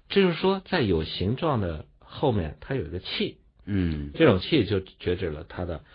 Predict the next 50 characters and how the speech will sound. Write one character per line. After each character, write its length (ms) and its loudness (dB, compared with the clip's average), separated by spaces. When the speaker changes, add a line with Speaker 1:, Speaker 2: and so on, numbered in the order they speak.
Speaker 1:
行 220 2
为 140 4
举 180 -4
止 160 -6
谈 260 -8
吐。 240 -10
吧？ 200 -2
这 120 -6
是 60 -6
它 100 -4
的 120 0
气。 360 -4
那 120 2
么 100 2
在 200 2
气 260 -2
背 160 4
后 220 0
呢？ 120 -8
Speaker 2:
气 180 -10
背 120 -4
后 160 -4
是？ 100 -10
Speaker 1:
这 60 8
是 80 6
我 160 0
们 220 -2
讲 220 -8
那 80 -4
个 80 -2
禅 260 -8
宗 140 -2
的 80 -2
故 200 -6
事 200 -16
啊。 340 -12
推 160 0
动 220 0
旗 260 -4
子 120 0
的 120 -4
是 320 -4
风， 280 2
推 140 2
动 180 2
风 260 0
的 120 0
是 180 -6
什 120 -8
么？ 200 -4